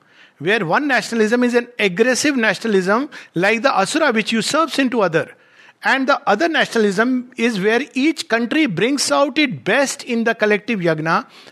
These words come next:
and all of them contribute to the betterment of the entire human race. So a lot of changes, and I suppose this is a beginning. I mean, <laughs> every time we believe it's a beginning, and, uh, it's gathering momentum.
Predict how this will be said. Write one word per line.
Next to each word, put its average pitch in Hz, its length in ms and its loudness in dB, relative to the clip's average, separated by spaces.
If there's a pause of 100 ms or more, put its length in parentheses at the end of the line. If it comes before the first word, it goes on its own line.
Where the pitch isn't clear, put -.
(140)
and 240 260 2
all 302 320 2
of 349 120 0
them 311 180 0
contribute 214 640 0
to 220 60 2
the 190 120 2
betterment 185 480 0
of 180 160 0
the 185 100 0
entire 165 360 2
human 135 360 -6
race. - 300 -10 (300)
So - 180 -4
a - 20 2 (100)
lot 156 120 0
of 277 140 0
changes, 233 480 0
and 185 300 -2
I 180 160 0
suppose 196 400 -2
this 180 200 0
is 220 80 -6
a 196 80 2
beginning. 214 560 -2
I 165 140 0
mean, 147 240 -4 (280)
<laughs> - 280 -8
every 175 340 2
time 202 320 0
we 185 240 -2 (320)
believe 214 300 4
it's - 160 0
a 208 60 4
beginning, 196 460 0 (140)
and, 175 400 0
uh, 151 360 0 (100)
it's 226 220 -2
gathering 156 420 0
momentum. 131 520 -6